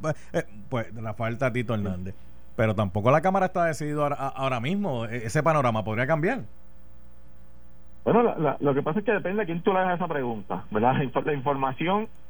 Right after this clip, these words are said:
Speaker 2: y yo la, las canto como las veo.
Speaker 1: Ajá.
Speaker 2: La información que me dan a mí, y, y yo busco mi propia información y pregunto, ¿verdad? A los, a los organismos electorales del partido, es que debemos prevalecer los veintiséis que estamos hasta este momento.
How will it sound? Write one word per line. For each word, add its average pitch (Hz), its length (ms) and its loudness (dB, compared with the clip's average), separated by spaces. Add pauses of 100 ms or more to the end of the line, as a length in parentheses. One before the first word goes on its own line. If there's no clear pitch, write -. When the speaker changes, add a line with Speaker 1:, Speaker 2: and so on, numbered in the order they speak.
(240)
Speaker 2:
y 131 120 0
yo 156 300 2
la, 165 200 -2
las 147 140 -2
canto 160 260 0
como 143 180 2
las 110 160 2
veo. 131 140 4
Speaker 1:
Ajá. 120 160 0
Speaker 2:
La 120 80 2
información 131 400 0
que 202 120 6
me 156 140 2
dan 175 220 2
a 147 80 0
mí, 135 220 -2 (600)
y, 127 220 -2
y 123 40 4
yo 127 140 2
busco 170 300 0
mi 147 100 0
propia 139 240 2
información 135 520 0
y 139 60 -4
pregunto, 127 560 0
¿verdad? 127 220 2
A - 20 2
los, 120 200 0
a 113 100 -2
los 107 320 -6
organismos 135 680 2
electorales 131 480 0
del 131 120 -2
partido, 127 500 -4 (800)
es 120 140 -4
que 196 140 4 (200)
debemos 131 420 4
prevalecer 147 640 2
los 226 120 2
veintiséis 139 640 0 (160)
que 139 80 -4
estamos 131 380 -2 (600)
hasta 127 220 2
este 147 140 2
momento. 117 500 2